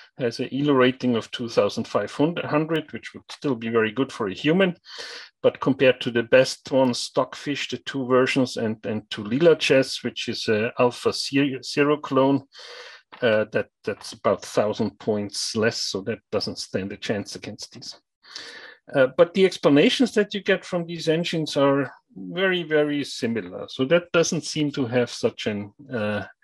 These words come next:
effect. What we show here, by the way, you should look at the curve in the middle.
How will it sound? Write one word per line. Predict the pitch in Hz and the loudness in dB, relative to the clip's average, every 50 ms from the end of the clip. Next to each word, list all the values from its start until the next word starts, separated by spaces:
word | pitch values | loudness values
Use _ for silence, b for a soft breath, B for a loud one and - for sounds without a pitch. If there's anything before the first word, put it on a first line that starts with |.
| B B B B B B B | B B B B B B B
effect. | 123 120 - - 113 98 - - - - | -6 -2 0 0 0 0 -2 -6 -6 -2
What | 117 120 - - | -2 -2 -2 0
we | 151 147 139 131 - - | 0 0 0 0 -2 -4
show | - - - 170 165 151 | -2 2 2 4 2 2
here, | 139 190 190 202 | 2 4 4 4
by | 190 190 165 165 | 6 6 4 4
the | 170 160 | 4 0
way, | 156 165 165 | 0 0 -2
you | 160 143 139 | 0 -2 -4
should | - - 139 - - | -6 -8 -12 -8 -6
look | 170 170 - 160 | -6 -2 0 0
at | 139 - - | 0 2 4
the | - 131 123 - - _ _ b b b b b b b b b - | 4 4 4 4 0 _ _ b b b b b b b b b -10
curve | - - 160 156 156 147 - - | -2 2 4 4 4 2 0 0
in | 131 131 123 | 0 0 2
the | 127 120 | 2 0
middle. | 117 117 120 131 147 190 208 214 | 2 2 2 2 2 0 -2 -2